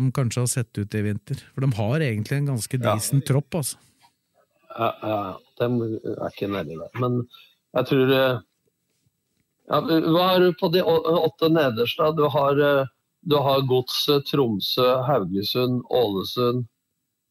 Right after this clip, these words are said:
Speaker 2: eh, HamKam.
Speaker 1: Sandefjord, da?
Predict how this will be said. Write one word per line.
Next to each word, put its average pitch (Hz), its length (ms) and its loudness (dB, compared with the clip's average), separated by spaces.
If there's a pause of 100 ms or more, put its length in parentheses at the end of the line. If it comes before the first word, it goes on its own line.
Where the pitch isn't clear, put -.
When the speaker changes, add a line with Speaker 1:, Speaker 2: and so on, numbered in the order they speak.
(920)
Speaker 2:
eh, 123 340 -2
HamKam. 120 680 -2 (1120)
Speaker 1:
Sandefjord, 151 500 -2
da? 175 120 0